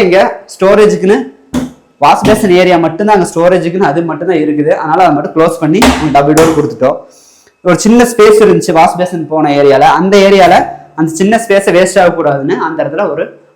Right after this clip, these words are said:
புல் அவுட் மட்டும் பண்ணி கொடுத்துருக்கோங்க. ஏன்னா வேற இந்த இடத்துல உங்களுக்கு டோர் போட்டாலோ இல்ல வேற ஏதாவது பார்ட்டிஷன் எது பண்ணாலும் அந்த இடத்துல எந்த யூஸுமே இருக்காது. அதனால ஒரே ஒரு புல் அவுட்டுக்கான ஸ்பேஸ் எட்டு இன்ச்சு இருந்துச்சு, அந்த எட்டு இன்ச்சு ஸ்பேஸ்க்கு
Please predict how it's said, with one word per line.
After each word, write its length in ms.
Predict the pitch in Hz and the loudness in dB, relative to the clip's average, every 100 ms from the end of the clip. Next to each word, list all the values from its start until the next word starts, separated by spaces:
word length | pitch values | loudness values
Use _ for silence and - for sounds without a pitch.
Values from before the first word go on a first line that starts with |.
| _ | _
புல் 160 | 202 233 | 0 2
அவுட் 180 | 190 180 | 2 0
மட்டும் 200 | 180 170 | -2 -2
பண்ணி 120 | 147 | -2
கொடுத்துருக்கோங்க. 440 | 123 113 120 113 110 - _ _ | -4 -10 -12 -12 -12 -16 _ _
ஏன்னா 120 | 165 180 | 2 4
வேற 100 | 190 190 | 4 4
இந்த 100 | 180 | 2
இடத்துல 200 | 190 220 | 2 2
உங்களுக்கு 240 | 202 156 | 2 2
டோர் 180 | 185 208 196 | 0 0 0
போட்டாலோ 420 | 185 170 165 156 165 - | -2 0 2 2 0 -2
இல்ல 100 | 170 160 | 0 2
வேற 100 | 160 175 | 4 4
ஏதாவது 180 | 185 175 | 2 2
பார்ட்டிஷன் 360 | 165 170 - 175 | 0 0 -6 -8
எது 100 | 156 165 | -8 -4
பண்ணாலும் 380 | 165 147 151 196 | 0 2 2 0
அந்த 100 | 170 | -2
இடத்துல 220 | 147 - 147 151 | -6 -4 -2 0
எந்த 140 | 185 175 | 0 -2
யூஸுமே 280 | 175 - 180 147 | -4 -4 -2 0
இருக்காது. 340 | 151 151 127 120 - _ _ _ | 0 0 -2 -4 -14 _ _ _
அதனால 260 | 165 175 208 180 | 0 2 4 2
ஒரே 140 | 185 | 2
ஒரு 80 | 214 - | 0 0
புல் 160 | 190 220 | 2 4
அவுட்டுக்கான 360 | 196 190 190 185 | 2 2 0 0
ஸ்பேஸ் 280 | 185 190 190 165 | 0 0 2 0
எட்டு 160 | - 165 | 0 -2
இன்ச்சு 160 | 170 180 | -2 -4
இருந்துச்சு, 280 | 156 147 202 | -4 -4 -4
அந்த 100 | 180 151 | 0 0
எட்டு 180 | 151 180 | 0 0
இன்ச்சு 160 | 214 - | -2 -2
ஸ்பேஸ்க்கு 400 | 180 175 - | -2 -2 -4